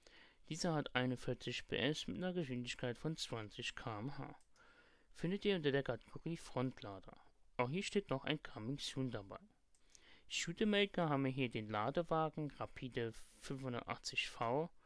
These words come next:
braucht hier hundertfünfzig P S, Kapazität fünfunddreißigtausend Liter. Dann haben wir noch den Schwarzmüller Tieflader, den Lowloader vier A. Dann bei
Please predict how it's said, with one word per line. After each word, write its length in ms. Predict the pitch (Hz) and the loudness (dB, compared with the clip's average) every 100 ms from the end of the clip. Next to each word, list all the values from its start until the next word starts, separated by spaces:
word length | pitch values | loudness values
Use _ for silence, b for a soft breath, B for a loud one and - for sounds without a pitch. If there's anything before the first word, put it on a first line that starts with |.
| B B | B B
braucht 280 | - 135 131 | 2 2 4
hier 180 | - 123 | 0 -2
hundertfünfzig 840 | 147 165 - 160 147 - 123 - - | -2 -2 -2 -4 -4 -4 -2 -2 -4
P 140 | - | 0
S, 320 | 127 160 - B B B - | 2 2 -2 B B B -6
Kapazität 640 | 165 185 190 202 170 160 | -4 -2 -4 -4 0 -2
fünfunddreißigtausend 1300 | - 165 175 - - 104 - 131 - - 104 104 147 131 | 0 0 0 -4 -6 -6 -6 -6 -4 -6 -6 -6 -6 -4
Liter. 280 | 117 - - - - - - b b b b b b b b b - - | -6 -6 -14 -18 -20 -20 -20 b b b b b b b b b -20 0
Dann 140 | 151 | 2
haben 100 | 180 | 4
wir 80 | 196 | 4
noch 140 | 160 151 | 4 2
den 220 | 123 117 | -2 -2
Schwarzmüller 640 | - 143 165 - 151 123 | 0 2 2 2 2 2
Tieflader, 800 | - 180 208 - 202 202 208 220 - - - - - | 0 -2 -4 0 0 2 0 -2 -6 -20 -20 -20 -10
den 180 | - 113 | -6 -6
Lowloader 580 | 104 117 165 180 165 147 | 0 2 4 6 4 2
vier 320 | - - 113 | -2 -4 -2
A. 280 | 104 127 196 - - - _ _ B B B B B B B B B - - _ - | 0 0 -2 -6 -18 -20 _ _ B B B B B B B B B -20 -20 _ -12
Dann 220 | - 120 | -6 -6
bei 280 | 113 107 104 | -4 -4 -6